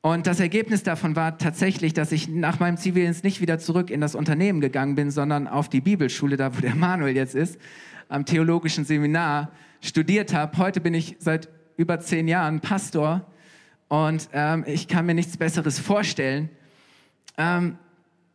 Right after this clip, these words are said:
aber dieses Gebet, Herr, gebrauche mich, sende mich,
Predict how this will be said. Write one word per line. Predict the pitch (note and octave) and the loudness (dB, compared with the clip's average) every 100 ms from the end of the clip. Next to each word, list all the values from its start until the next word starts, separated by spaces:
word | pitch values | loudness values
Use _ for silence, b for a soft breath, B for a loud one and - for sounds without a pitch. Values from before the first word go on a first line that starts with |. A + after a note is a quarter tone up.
| _ _ _ _ _ _ _ _ _ _ - | _ _ _ _ _ _ _ _ _ _ -4
aber | D#3 F3+ | 0 0
dieses | F3+ G#3 G#3+ - | 2 0 0 0
Gebet, | E3 C3 F3+ A3 A3 | -2 2 2 2 0
Herr, | C3+ G3 G3+ G3+ | 0 2 2 0
gebrauche | E3 D#3 A#2 D3+ D#3+ D3+ C3 | 0 0 -2 0 2 0 -2
mich, | F#2+ F2+ - - _ _ _ _ - | -4 -6 -10 -20 _ _ _ _ -12
sende | A#2 E3 G3 F#3 B2 | -4 0 2 2 2
mich, | G2 G2+ - - | 0 -4 -12 -20